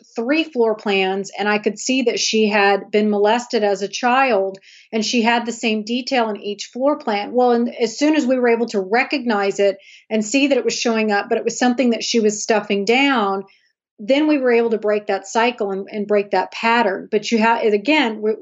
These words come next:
come back to that choice. It's adding that spiritual matter in your life, taking the time to cultivate your chi, and wanting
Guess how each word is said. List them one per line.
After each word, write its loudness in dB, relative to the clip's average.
come -4
back 0
to -8
that 0
choice. 0
It's -2
adding 2
that -4
spiritual -2
matter 0
in 0
your 0
life, 2
taking 0
the 0
time 0
to 0
cultivate 0
your -2
chi, 2
and -2
wanting 0